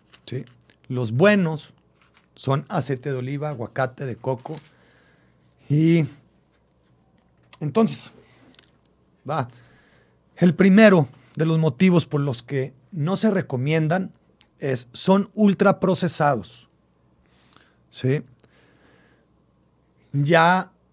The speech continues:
expliqué los, el proceso a grandes rasgos que siguen. Eso es a lo que se llama ultraprocesados.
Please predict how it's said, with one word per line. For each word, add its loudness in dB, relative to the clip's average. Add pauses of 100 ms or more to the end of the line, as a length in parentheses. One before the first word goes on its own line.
(220)
expliqué -4 (720)
los, -6
el -2
proceso -2 (340)
a -10
grandes -8
rasgos -6
que -10
siguen. -8 (300)
Eso 0
es -2
a -4
lo -8
que -10
se -8
llama -8
ultraprocesados. -4